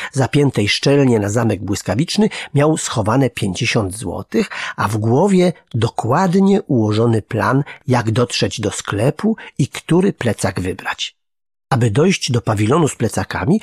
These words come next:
musiał po drodze przejść przez cały długi pasaż handlowy.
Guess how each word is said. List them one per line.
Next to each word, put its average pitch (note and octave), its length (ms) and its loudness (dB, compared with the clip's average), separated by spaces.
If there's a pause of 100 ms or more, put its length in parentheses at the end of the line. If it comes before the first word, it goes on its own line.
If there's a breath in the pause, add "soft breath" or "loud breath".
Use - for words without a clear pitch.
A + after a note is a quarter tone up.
(320 loud breath)
musiał B2+ 280 2
po C3 160 0
drodze C3+ 320 2
przejść - 480 0 (160 loud breath)
przez - 240 -2
cały G3 480 2
długi B2 400 2
pasaż - 480 -2
handlowy. F2 540 -2